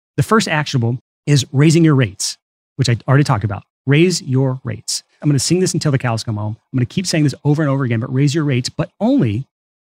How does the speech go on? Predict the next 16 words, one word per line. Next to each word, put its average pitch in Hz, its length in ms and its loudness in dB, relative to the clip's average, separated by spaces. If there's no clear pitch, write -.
if 143 120 -2
you're 165 80 2
getting 147 260 4
more 131 600 2
than 123 120 0
ten 175 260 -4
thousand 147 360 -2
dollars 120 320 -2
per - 240 -8
month 131 300 0
of 117 180 -6
inquiries. 110 640 -2
So 160 120 -2
when 139 160 2
someone 196 320 -2
says, 139 320 -2